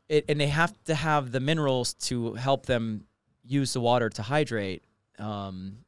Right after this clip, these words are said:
and then you can overhydrate, you can underhydrate. There's, like, a sweet spot. But anyways, you're not gonna do it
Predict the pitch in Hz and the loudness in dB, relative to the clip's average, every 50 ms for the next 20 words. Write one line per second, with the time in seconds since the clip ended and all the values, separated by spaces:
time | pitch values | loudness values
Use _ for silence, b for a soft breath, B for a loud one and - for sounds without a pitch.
0 | _ _ _ _ _ _ _ _ _ _ 113 123 131 139 143 147 143 - 139 113 | _ _ _ _ _ _ _ _ _ _ -6 -4 -2 -2 -2 -2 -2 -2 -2 -4
1 | 107 - 170 202 208 185 190 175 165 170 160 160 135 147 147 143 131 98 90 - | 0 4 4 4 6 6 4 4 4 4 4 4 4 2 2 2 2 -2 -4 -6
2 | 101 147 175 165 147 156 151 147 131 143 143 127 - 143 151 143 - 151 135 117 | -6 -4 -4 -4 -4 -4 -4 -4 -4 -4 -4 -4 -4 -4 -2 -2 -4 -4 -4 -6
3 | - - - 139 131 - - - 101 95 - - 143 147 175 180 151 117 104 104 | -6 -4 -4 -4 -4 -4 -4 -4 -4 -4 0 2 2 4 4 2 2 0 0 -2
4 | 104 - - 139 139 147 151 147 - - 151 135 123 117 123 131 127 120 113 - | -2 -4 -4 -2 0 0 0 0 -2 -2 -4 -4 -2 0 0 2 2 0 0 -2